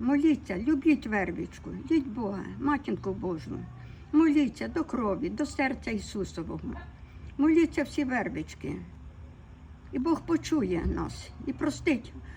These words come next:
Особливо, щоб простив нам наші гріхи. Простить нам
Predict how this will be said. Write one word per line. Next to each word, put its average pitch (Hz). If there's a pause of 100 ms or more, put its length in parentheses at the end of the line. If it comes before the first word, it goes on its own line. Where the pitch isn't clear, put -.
(120)
Особливо, 294
щоб -
простив 294
нам 269
наші 254
гріхи. 220 (840)
Простить 302
нам 269